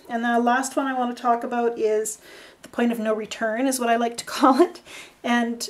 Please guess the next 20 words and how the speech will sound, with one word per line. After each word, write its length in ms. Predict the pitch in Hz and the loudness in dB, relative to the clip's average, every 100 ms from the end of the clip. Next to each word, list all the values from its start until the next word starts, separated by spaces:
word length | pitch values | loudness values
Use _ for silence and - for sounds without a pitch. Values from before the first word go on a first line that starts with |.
| - | -6
so 260 | - 254 | 0 2
we've 260 | 247 254 254 | 2 -2 0
got 440 | 247 240 233 - - _ _ - - - _ _ _ | 2 4 4 0 -18 _ _ -20 -20 -20 _ _ _
super 340 | - 302 302 277 | 0 4 8 8
wet, 340 | 269 269 269 | 8 6 2
which 160 | 254 247 | -4 -2
is, 180 | 226 | -4
you 80 | 214 | -2
know, 120 | 214 | 0
there's 220 | 202 214 208 | 2 2 -2
a 40 | |
puddle 320 | - 254 247 | 6 6 8
sitting 280 | 240 247 233 | 6 4 2
on 180 | 220 226 | 0 0
your 100 | 247 | 0
paper, 480 | - 233 240 285 - - - - - - - - - - - - _ - - | -2 -4 0 0 0 -20 -20 -20 -20 -20 -20 -20 -20 -20 -20 -20 _ -20 -10
kind 200 | 226 220 | -6 -4
of 80 | 208 | 2
like 200 | 226 220 | 2 2
here, 340 | - 202 226 | 0 4 4